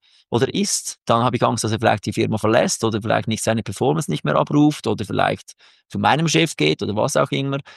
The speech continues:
Und dann kommen wir durch die Angst, wenn wir diese Angst auch nicht verlassen, nicht wieder zu uns zurückkehren, dann kommen wir zu, zum, äh, zum,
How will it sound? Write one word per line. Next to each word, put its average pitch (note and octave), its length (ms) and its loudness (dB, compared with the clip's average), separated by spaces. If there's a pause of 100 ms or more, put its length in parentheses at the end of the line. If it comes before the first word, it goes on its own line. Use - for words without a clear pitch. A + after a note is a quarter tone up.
(180)
Und B2+ 220 -4
dann F3+ 260 4
kommen F#3 300 2
wir F3+ 240 2
durch G3+ 280 0
die - 160 -2
Angst, F3 320 2
wenn C#3+ 120 2
wir C#3 40 0
diese C3+ 220 0
Angst C3 220 -4
auch D#3+ 200 2
nicht F#3 220 -4
verlassen, D#3+ 760 -2
nicht C3+ 400 -6
wieder B2+ 340 -6
zu C3+ 160 -2
uns C3+ 160 -6
zurückkehren, D3 800 0 (360)
dann D#3+ 300 4
kommen D#3+ 320 2
wir D3+ 280 2
zu, C#3 220 -4
zum, B2 300 -2
äh, A2+ 680 2
zum, - 200 -4